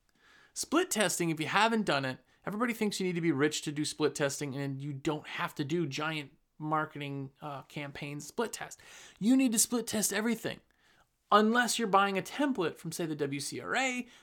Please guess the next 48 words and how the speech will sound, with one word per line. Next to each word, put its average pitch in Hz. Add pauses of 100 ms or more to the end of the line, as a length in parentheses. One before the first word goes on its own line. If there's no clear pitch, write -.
that's 160
already 175
been 185
split 165
tested, 139
but 147
anything 214
you 208
create, 196
you 175
need 165
to 156
split -
test. - (320)
And 185
I'm 214
talking 196
about 156 (340)
hugely 170
split -
testing. - (1500)
The 156
point 247
of 208
advertising 139 (440)
is 175
to -
make 185
an 165
A 160
T 143
M. 85 (320)
It's 175
to -
make 208
something 190
that 156
you 175
can 220
put 240
a 247
dollar 240
in 170
and 160
make 151
ten 170
dollars 135
off, -